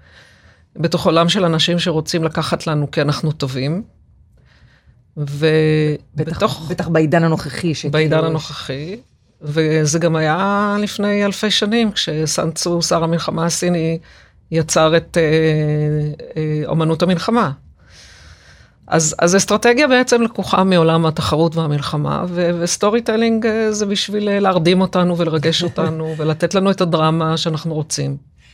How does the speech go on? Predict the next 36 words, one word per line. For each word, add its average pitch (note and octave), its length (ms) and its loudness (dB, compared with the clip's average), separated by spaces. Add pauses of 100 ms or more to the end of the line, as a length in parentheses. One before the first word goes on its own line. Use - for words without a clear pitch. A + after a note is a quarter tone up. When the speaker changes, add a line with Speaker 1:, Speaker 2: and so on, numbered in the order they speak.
(140)
Speaker 2:
אז F3 120 2
זהו, A3 220 2
אז D#3+ 140 -2
כאילו, G3 320 4
אז E3 120 0
למה A3+ 220 4
אנחנו C4 320 2
בעצם A3+ 540 4
כאלה F#3 460 6
סאקרים F3 540 2
של E3 160 -2
סיפורים, E3+ 600 2
של C#3+ 340 -2
כאילו, D3 260 0
למה D#3+ 200 4
צריך E3+ 280 -4
ל-, F3 60 4
ל-, D#3+ 400 4 (100)
לייצר E3 340 0
סיפור F3+ 560 2
על D3+ 100 2
כל, D#3+ 380 4 (240)
על D3 120 -4
כל E3+ 160 0
דבר? C#3+ 380 2 (720)
Speaker 1:
כשישבנו F#3 540 2
סביב F#3 220 0
המדורה E3 580 4
לפני D3+ 320 0
מיליוני D3+ 340 2
שנים, C3+ 440 0 (360)
ולא D#3 200 2
היה F3 160 6
אינטרנט, D#3 580 0
ולא D3+ 260 -2
היה, D#3 520 0